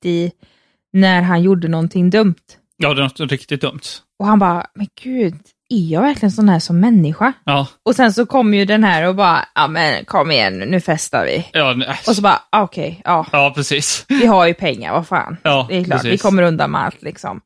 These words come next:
Speaker 1: Så att, eh, ja, det, det är så sjukt att det händer och ingen säger något, eller ingen vet ju.
Speaker 2: Nej. Fast samtidigt som alla vet.
Speaker 1: Samtidigt som alla vet också
Speaker 2: Ja,
Speaker 1: på
Speaker 2: det är
Speaker 1: något
Speaker 2: intressant.
Speaker 1: sätt. Men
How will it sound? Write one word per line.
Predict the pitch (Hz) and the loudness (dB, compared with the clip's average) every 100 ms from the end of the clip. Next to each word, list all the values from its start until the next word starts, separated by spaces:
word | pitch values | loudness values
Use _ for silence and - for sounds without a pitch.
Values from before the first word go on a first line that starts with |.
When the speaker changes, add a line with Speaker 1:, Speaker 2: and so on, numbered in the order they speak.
| _ _ _ | _ _ _
Speaker 1:
Så | - | -2
att, | 208 196 - | 0 0 -2
eh, | 196 | 2
ja, | 185 185 185 185 - _ - 196 | 4 4 4 0 -2 _ 0 4
det, | |
det | 208 208 151 151 | 6 4 2 2
är | 220 - - - - - - - | 0 -2 -10 -20 -20 -20 -20 -4
så | 330 269 180 | 2 4 2
sjukt | - - 208 180 190 - - _ _ _ _ - | 0 -6 -2 -2 -2 -6 -20 _ _ _ _ -4
att | 190 - | -4 -2
det | 175 156 151 135 - _ - | 0 2 0 -4 -12 _ -20
händer | - 175 147 147 202 262 254 - _ _ - | -6 -6 -4 -2 0 0 -2 -18 _ _ 0
och | 226 | 2
ingen | 196 170 | 4 2
säger | - 160 156 - | 0 -4 -4 -4
något, | 214 - | -4 0
eller | 190 180 226 | 2 2 2
ingen | 202 165 | 2 2
vet | 165 135 - - | 0 -4 -4 -4
ju. | 359 _ _ _ _ _ | -6 _ _ _ _ _
Speaker 2:
Nej. | 151 131 131 - _ _ _ _ _ _ | -4 -4 -6 -20 _ _ _ _ _ _
Fast | 156 - | -6 -4
samtidigt | - 135 127 123 | -4 -4 -6 -8
som | 127 120 | -6 -4
alla | 127 113 | -4 -4
vet. | 151 - - - - _ | -4 -6 -12 -20 -20 _
Speaker 1:
Samtidigt | - 285 240 208 | 0 2 2 2
som | 208 | 2
alla | 220 185 | 2 2
vet | 185 254 294 - | 2 0 0 -2
också | 180 131 | 0 0
Speaker 2:
Ja, | 139 | 0
Speaker 1:
på | |
Speaker 2:
det | 156 | -2
är | 170 | 0
Speaker 1:
något | |
Speaker 2:
intressant. | 156 160 - - | 0 -2 -2 -8
Speaker 1:
sätt. | - - - | -14 -20 0
Men | 214 226 226 | 4 4 2